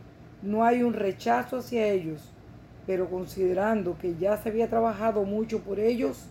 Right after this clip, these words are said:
y ellos insistían en la desobediencia, apartarse de ellos era un recurso y un llamado para que revisen su proceder.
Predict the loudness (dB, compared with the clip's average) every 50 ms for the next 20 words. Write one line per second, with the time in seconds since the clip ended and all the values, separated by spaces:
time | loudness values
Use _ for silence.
0 | -20 -20 -20 -20 -20 -20 -20 -20 -20 -20 -20 -20 -20 -20 -20 -16 -10 -6 0 4
1 | 6 6 6 6 4 0 -2 -2 -6 -8 -8 -8 -8 -8 -10 -10 -10 -10 -8 -6
2 | -4 -2 -2 -2 -2 -2 -4 0 2 4 4 4 2 0 -2 -2 0 0 0 2
3 | 2 2 2 2 0 -2 -6 -4 -4 -4 -4 -4 -8 -16 -20 -20 -20 -20 -20 -20
4 | -20 -20 -20 -20 -20 -20 -20 -20 -20 -12 -6 -6 -6 -2 0 0 0 2 4 4
5 | 4 4 4 0 2 4 4 4 4 2 0 -2 -4 -4 -8 -4 -2 0 0 0
6 | -2 -2 -2 -4 -4 -4 -6 -6 -6 -6 -6 -6 -6 -4 -2 0 2 2 2 2
7 | 2 2 2 2 2 0 -2 -4 -8 -16 -20 -20 -20 -20 0 4 6 6 6 4
8 | 2 0 -2 0 0 0 0 -2 -4 -4 -6 -10 -14 -14 -14 -12 -12 -12 -8 -6
9 | -6 -6 -6 -8 -10 -10 -8 -8 -10